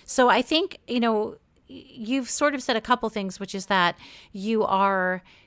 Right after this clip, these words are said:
regretful that you continue to publish that work, uh, about your child, the column, and about your son.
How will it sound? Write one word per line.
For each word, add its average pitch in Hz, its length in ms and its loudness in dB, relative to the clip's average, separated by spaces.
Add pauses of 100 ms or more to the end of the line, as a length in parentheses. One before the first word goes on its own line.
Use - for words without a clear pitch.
regretful 202 640 2
that 175 160 -2
you 180 120 -6
continue 185 400 -4
to 180 120 -10
publish 175 720 -6 (360)
that 180 640 -2 (140)
work, 175 520 -6 (120)
uh, 165 240 0
about 170 260 -2
your 165 100 -10
child, 165 520 -4
the 175 80 -6
column, 170 560 -2 (260)
and 190 140 -2
about 170 280 0
your 180 120 -10
son. 185 520 -6